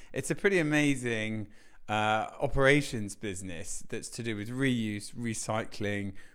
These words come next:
rehousing, and re-, redeploying.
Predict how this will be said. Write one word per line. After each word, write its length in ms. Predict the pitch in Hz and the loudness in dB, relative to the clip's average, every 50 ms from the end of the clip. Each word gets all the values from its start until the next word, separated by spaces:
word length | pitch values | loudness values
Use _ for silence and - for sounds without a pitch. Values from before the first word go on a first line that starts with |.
| - - | -8 -2
rehousing, 880 | 123 120 113 107 - 117 104 104 104 92 101 104 98 98 95 95 98 101 - | 0 2 2 2 2 2 4 2 2 0 -2 -2 -2 -2 -2 -2 -4 -6 -6
and 400 | - 98 98 98 98 98 98 98 | -6 -4 -4 -4 -4 -4 -4 -4
re-, 180 | 107 113 110 113 | -2 -2 -2 -4
redeploying. 880 | - 123 120 117 110 98 101 - - 123 113 113 98 92 - 95 98 98 | -4 -4 -2 -2 -2 -4 -6 -6 -4 -2 0 0 0 -2 -4 -4 -6 -6